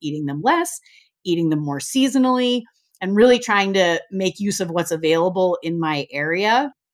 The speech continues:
Talking to patients again about what they eat. And this probably doesn't come up a whole lot in terms of carbon footprint. I don't know that it's come up a bunch with my patients, but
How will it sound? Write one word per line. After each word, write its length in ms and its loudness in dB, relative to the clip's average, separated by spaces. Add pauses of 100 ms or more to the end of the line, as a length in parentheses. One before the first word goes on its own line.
(100)
Talking 360 4
to 80 2
patients 480 -2
again 260 0
about 380 4
what 180 -2
they 120 2
eat. 540 -6 (240)
And 520 0
this 140 -4
probably 280 2
doesn't 220 -2
come 160 -6
up 140 -4
a 40 -6
whole 300 -4
lot 320 2
in 40 -6
terms 280 -10
of 100 -10
carbon 320 -4
footprint. 580 -4
I 60 -2
don't 140 0
know 160 -2
that 100 -4
it's 420 -8
come 120 -8
up 160 -4
a 80 -4
bunch 520 -2
with 200 -8
my 160 2
patients, 600 -2
but 220 2